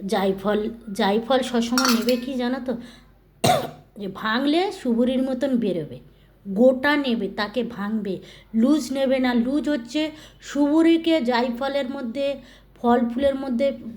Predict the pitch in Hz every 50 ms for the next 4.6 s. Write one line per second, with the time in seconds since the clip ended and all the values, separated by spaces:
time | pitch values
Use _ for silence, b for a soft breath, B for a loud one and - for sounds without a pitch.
0 | - - - - 254 262 233 233 - 294 285 285 277 277 - 247 233 247 254 254
1 | 254 262 262 262 247 262 277 277 285 294 294 294 B B B B B - 214 214
2 | 214 247 262 240 247 269 285 277 262 226 220 220 220 233 240 254 247 240 254 254
3 | 240 233 247 240 240 233 247 247 214 233 220 196 202 196 - - 226 226 233 226
4 | 226 233 - 233 226 185 180 180 175 180 170 165